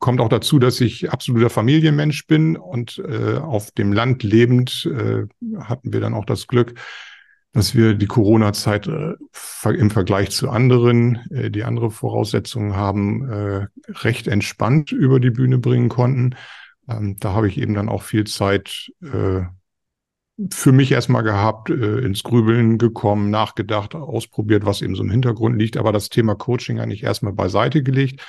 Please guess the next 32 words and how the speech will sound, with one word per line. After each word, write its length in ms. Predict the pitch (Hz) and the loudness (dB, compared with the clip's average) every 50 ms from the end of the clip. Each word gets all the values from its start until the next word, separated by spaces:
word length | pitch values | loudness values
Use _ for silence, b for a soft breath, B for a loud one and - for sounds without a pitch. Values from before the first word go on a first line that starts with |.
| B B B B B B B B - | B B B B B B B B -6
habe 280 | 113 104 - - - | -6 -6 -6 -4 -4
mich, 420 | 110 104 104 104 - - - - 226 | 0 0 0 0 -2 -8 -12 -10 -8
ähm, 500 | 233 127 104 101 98 98 98 101 98 - | -6 -4 -4 -2 -2 -2 -2 -2 -2 -4
in 180 | - - 98 98 | -2 -2 -2 0
ehrenamtliche 640 | - 113 127 147 156 147 143 135 151 131 - 131 127 | 2 2 2 2 2 0 0 0 -2 -2 -2 -4 -4
Tätigkeiten, 720 | - - 131 123 135 120 - - - 123 123 131 127 110 | -2 -2 -2 0 -2 -4 -4 -4 -2 -2 0 -2 -2 -2
wo 100 | 120 120 | -4 -4
ich 60 | - - | -4 -4
schon 160 | - 113 104 | -4 -6 -4
drin 280 | 113 107 120 120 117 | -4 -2 -2 -2 0
war, 240 | 107 113 110 113 110 B B B B B B B B _ _ | 0 0 0 0 -2 B B B B B B B B _ _
auch 200 | - 110 110 - 131 | -4 -4 -2 -2 0
nochmal 240 | 117 104 110 110 | 0 2 4 4
mit 180 | 110 110 107 - | 4 4 2 0
reingegeben, 540 | 107 107 107 107 107 107 107 110 107 107 104 | 0 0 0 0 0 0 0 -2 -2 0 -2
weil 120 | 101 101 | -2 -4
es 140 | 92 - - | -4 -6 -4
da 160 | - 107 104 101 | -2 -2 -2 -2
konkrete 540 | - - 107 98 - - 113 107 - 107 | -4 -6 -6 -6 -2 -2 -2 0 0 0
Dinge 200 | 101 101 101 98 | -2 -2 -2 -2
zu 180 | - - 107 101 | -4 -4 -6 -6
tun 300 | - - - 101 101 98 | -6 -8 -6 -6 -4 -2
gab. 320 | 101 107 117 139 165 - _ _ _ _ _ _ _ _ _ _ _ _ _ _ _ _ - - | 0 0 0 0 -2 -6 _ _ _ _ _ _ _ _ _ _ _ _ _ _ _ _ -10 -6
Ähm, 240 | - 107 101 110 104 | -6 -4 -4 -4 -6
ich 100 | 92 104 | -6 -4
bin 420 | - 120 107 104 104 104 104 98 - | -2 0 0 2 2 0 -2 -4 -6
so 100 | - - | -4 -2
ein 80 | 120 101 | -2 -2
Vereinsmensch 760 | - - - - 113 127 131 131 139 123 117 123 127 - - - | -2 -2 -2 0 2 2 2 2 2 2 2 2 0 -2 -4 -4
und 180 | 113 107 - | -4 -4 -4
habe 120 | 110 104 - | -6 -6 -4
da 260 | - 107 101 101 104 | -2 0 0 0 -2